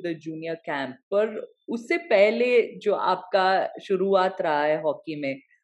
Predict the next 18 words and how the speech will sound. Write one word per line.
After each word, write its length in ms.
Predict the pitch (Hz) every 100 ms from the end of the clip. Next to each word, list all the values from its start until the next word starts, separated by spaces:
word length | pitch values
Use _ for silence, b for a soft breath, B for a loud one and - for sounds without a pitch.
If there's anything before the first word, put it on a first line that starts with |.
| _ -
उसके 300 | 262 269 349
बारे 240 | 294 240
में 180 | 240 247
थोड़ा 220 | 240 196
बताइए, 920 | 190 175 - 165 165 175 180 180 175 170
you 80 |
know, 160 | 175 170
about 160 | 170 165
your 120 | 180 170 185
family, 560 | 180 190 190 190 185 165
where 160 | 156
you 140 | 170 165 -
come 120 | 165
from, 480 | 170 - 175 160 156 175 175
how 120 | 202
did 140 | 240
you 160 | 196 190
start 360 | 190 156 147